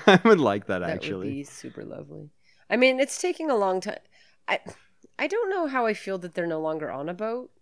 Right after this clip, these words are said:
Speaker 2: Like, am I annoyed that they're not on? Would I rather they were on a boat, or do I
Speaker 1: No.
Speaker 2: like them going
Speaker 1: It's
Speaker 2: through the
Speaker 1: better that
Speaker 2: jungle?
Speaker 1: they're in the jungle.
Speaker 2: Is it?
Speaker 1: Yes.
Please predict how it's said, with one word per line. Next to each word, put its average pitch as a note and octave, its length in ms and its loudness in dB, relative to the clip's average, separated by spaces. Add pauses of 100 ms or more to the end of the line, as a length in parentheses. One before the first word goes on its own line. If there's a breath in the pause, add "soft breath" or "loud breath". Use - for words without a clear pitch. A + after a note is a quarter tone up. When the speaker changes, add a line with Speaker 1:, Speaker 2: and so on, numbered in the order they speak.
(640)
Speaker 2:
Like, F3 220 -6
am D#3+ 140 0
I D#3+ 60 0
annoyed D3+ 480 -4
that B3 120 -10
they're C4 120 -8
not C4+ 200 -10
on? F#3+ 280 -10
Would F#3+ 100 -4
I F#3 80 -2
rather E3+ 340 -2
they C4+ 100 -4
were C4 100 -6
on C4 100 -6
a B3+ 40 -6
boat, B3+ 200 -4
or A#2 40 4
do - 60 4
I E3+ 300 2
Speaker 1:
No. E3 80 -2
Speaker 2:
like D#3 200 -4
them D#3 160 -4
going C#3+ 140 -4
Speaker 1:
It's D#3+ 140 2
Speaker 2:
through C3 60 -8
the G3+ 60 8
Speaker 1:
better G3+ 200 8
that D#3 80 2
Speaker 2:
jungle? A#2+ 80 0
Speaker 1:
they're C3 100 6 (140)
in A2 240 0
the G2+ 100 -2
jungle. F#2 400 -6
Speaker 2:
Is G3 140 -8
it? G#3 400 -8
Speaker 1:
Yes. - 420 -8